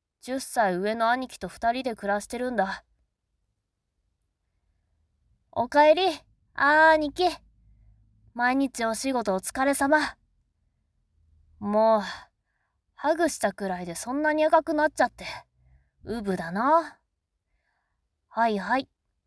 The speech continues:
お前ももう年頃なんだから抱きつくな、でしょ。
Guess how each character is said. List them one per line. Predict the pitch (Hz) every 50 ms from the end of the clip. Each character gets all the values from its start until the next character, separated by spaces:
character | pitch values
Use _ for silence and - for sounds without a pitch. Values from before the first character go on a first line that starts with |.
| _ _ _ _ _ _ _ _ _ _ _ -
お | 185 180
前 | 180 190 190 196 202
も | 202 202 202
も | 208 220 240 247
う | 240
年 | - 214 208 - - 233
頃 | 240 254 262 269 277
な | 285 294 302
ん | 311
だ | 294 269
か | - 208
ら | 202
抱 | 196 196 208 214 -
き | 277 -
つ | - -
く | - 349
な、 | 330 277 226 196 - - - - _ _ _ _ _
で | - 175
し | 175 - 247
ょ。 | 262